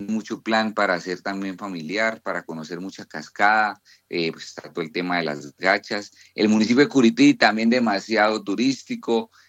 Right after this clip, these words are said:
eh, no es tan lejos, y es un municipio que pueden conocer los que, eh, no hayan escuchado. Él es un municipio que le ha apostado desde hace rato al turismo y desde la Secretaría queremos impulsarlo por toda la calidad de oferta turística que tiene.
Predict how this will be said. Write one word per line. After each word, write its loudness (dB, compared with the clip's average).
eh, 2
no -2
es -2
tan 0
lejos, 2
y 2
es 0
un -4
municipio -4
que -8
pueden -4
conocer -6
los -6
que, -6
eh, -10
no -8
hayan -2
escuchado. -6
Él 0
es -4
un -8
municipio -8
que -12
le -4
ha -8
apostado -4
desde -2
hace -6
rato -2
al -8
turismo -2
y -2
desde 0
la -6
Secretaría -4
queremos 2
impulsarlo -2
por -6
toda 2
la 2
calidad 0
de 2
oferta -4
turística -8
que -2
tiene. 2